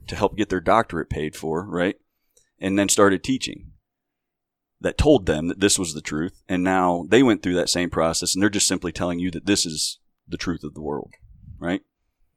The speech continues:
I said, "Don't be afraid to question people. Ask why. Why is that the truth, right? How do you know that?"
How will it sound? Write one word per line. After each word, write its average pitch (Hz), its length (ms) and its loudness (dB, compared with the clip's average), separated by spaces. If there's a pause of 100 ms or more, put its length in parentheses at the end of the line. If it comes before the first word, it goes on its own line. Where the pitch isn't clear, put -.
(460)
I - 40 -18
said, - 140 -14
"Don't 117 140 -8
be 131 80 -4
afraid 104 320 -2
to 82 120 -2
question - 640 -4
people. - 420 -18 (240)
Ask 107 240 0
why. 101 420 2
Why 107 200 6
is 107 160 4
that 82 180 0
the - 60 -14
truth, - 420 -14
right? 90 220 -4
How 117 220 6
do 113 80 -2
you 107 160 0
know 90 180 0
that?" - 280 -12